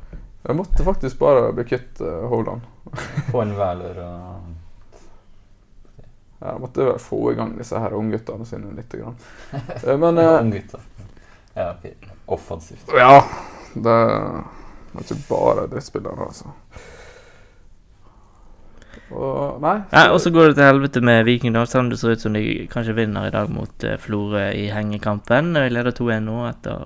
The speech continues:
Speaker 3: å ha ligget under en null. Hun spiller
Speaker 1: Ja.
Speaker 3: jo inn akkurat når den kampen går da.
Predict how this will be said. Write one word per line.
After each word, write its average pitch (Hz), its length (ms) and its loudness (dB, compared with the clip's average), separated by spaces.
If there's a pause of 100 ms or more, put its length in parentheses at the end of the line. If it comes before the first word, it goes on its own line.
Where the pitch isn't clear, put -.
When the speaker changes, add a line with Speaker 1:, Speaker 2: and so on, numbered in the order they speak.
Speaker 3:
å 110 180 -10
ha - 120 -10
ligget - 300 -12
under - 320 -14
en 110 180 -10
null. - 140 -14 (200)
Hun 113 80 -8
spiller 113 280 -6
Speaker 1:
Ja. 117 80 2
Speaker 3:
jo 117 120 2
inn 101 280 -2
akkurat - 300 -8
når 98 160 -6
den 107 100 -8
kampen - 360 -10
går - 140 -10
da. - 60 -12